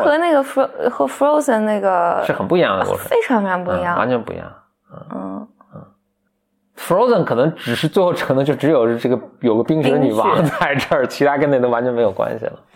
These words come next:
Speaker 2: 嗯。
Speaker 1: 对。
Speaker 2: Frozen 据说是一个，我那天看那个 Jordan Peterson，然后他还说他特别不喜欢 Frozen 什么的，但是也没，没细说。其实我还挺想听听，就是他对那个有什么见解，但，但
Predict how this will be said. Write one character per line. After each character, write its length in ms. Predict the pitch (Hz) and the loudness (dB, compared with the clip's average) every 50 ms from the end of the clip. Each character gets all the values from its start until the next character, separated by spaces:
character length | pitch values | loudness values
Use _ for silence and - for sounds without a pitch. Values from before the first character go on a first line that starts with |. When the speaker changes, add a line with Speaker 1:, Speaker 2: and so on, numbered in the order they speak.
| - | -8
Speaker 2:
嗯。 60 | - | -8
Speaker 1:
对。 100 | 208 202 208 - - - - - - - - - - - | -6 -8 -10 -12 -12 -14 -16 -18 -18 -18 -18 -20 -18 -12
Speaker 2:
Frozen 540 | - - - - 185 233 294 330 302 202 160 | -10 -10 -2 0 2 2 4 4 2 2 2
据 180 | 147 - 233 170 | 2 0 0 0
说 220 | - - 220 254 | 2 2 2 2
是 160 | 240 - 156 | 2 2 2
一 80 | 139 135 | 2 4
个， 360 | 131 131 123 113 101 98 - - - - - - - - | 4 4 2 2 2 0 -2 -4 -8 -16 -20 -20 -12 -4
我 100 | - 117 | 0 2
那 60 | 113 | 2
天 180 | 131 156 180 185 | 4 4 2 0
看 260 | - - - 175 147 | 0 0 0 0 2
那 120 | 131 120 110 | 2 2 2
个 220 | 98 98 95 95 | 2 2 2 2
Jordan 260 | 98 - 123 135 135 | 2 2 2 2 2
Peterson， 460 | 123 - - 185 180 120 - - - - | 0 0 0 0 0 0 0 -2 -6 -4
然 160 | - 92 101 | -2 0 0
后 120 | 107 107 101 | 2 0 0
他 120 | - 107 | 0 0
还 140 | 101 107 110 | 0 0 0
说 180 | - - 113 | 0 2 2
他 80 | 107 110 | 2 2
特 240 | 110 - - - 139 | 0 0 -2 -2 0
别 120 | 104 95 | 0 -2
不 100 | 90 95 | -4 -6
喜 140 | 95 - - | -8 -8 -8
欢 120 | - - | -8 -10
Frozen 480 | - - - - - 87 - - - - | -10 -4 -2 -2 -2 -2 -4 -8 -10 -10
什 40 | - | -12
么 160 | - - - | -14 -14 -14
的， 40 | 180 - | -6 -4
但 100 | - - | -2 -2
是 60 | - | 0
也 60 | - | 0
没， 260 | 95 95 107 107 104 | 0 2 2 2 0
没 240 | 104 104 101 107 - | 0 -2 -2 -4 -4
细 260 | - - - - 87 | -6 -10 -10 -8 -8
说。 240 | 87 - - 104 95 | -6 -2 -2 -2 0
其 60 | - | 0
实 80 | - 110 | 0 0
我 40 | 95 | 2
还 120 | - - | 0 -2
挺 120 | - - | -2 -2
想 140 | 110 98 82 | -2 -2 -2
听 220 | 85 - - 107 98 | -4 -4 -6 -6 -6
听， 100 | 82 - | -6 -8
就 80 | - | -10
是 60 | - | -12
他 180 | - - - - | -10 -8 -6 -4
对 140 | - 90 87 | -4 -4 -4
那 120 | 85 85 | -4 -4
个 80 | - 87 | -6 -6
有 120 | 85 - | -6 -8
什 100 | - - | -10 -10
么 180 | 87 90 90 90 - - - - - - - - - - - | -10 -10 -10 -12 -14 -20 -20 -20 -20 -20 -20 -20 -20 -20 -12
见 140 | _ - 117 | _ -4 -2
解， 140 | 95 - - | -2 0 0
但， 160 | 113 135 139 | 0 2 2
但 180 | 135 143 135 | 2 0 0